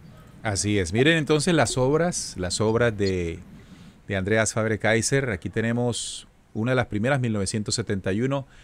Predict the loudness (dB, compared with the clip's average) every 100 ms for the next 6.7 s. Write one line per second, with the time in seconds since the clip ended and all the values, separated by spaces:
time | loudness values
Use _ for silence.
0 | -16 -4 0 0 2 2 2 2 0 -2
1 | -4 -2 -2 -2 -4 -2 0 2 0 -2
2 | -8 -8 -8 -12 -12 -14 -10 -4 -4 -2
3 | -2 -2 -6 -10 -6 -4 -2 -2 0 -2
4 | -2 -2 0 0 -2 -2 -4 -8 -18 -20
5 | -20 -14 -6 -6 -4 -4 -2 -2 0 0
6 | -2 -2 0 0 0 0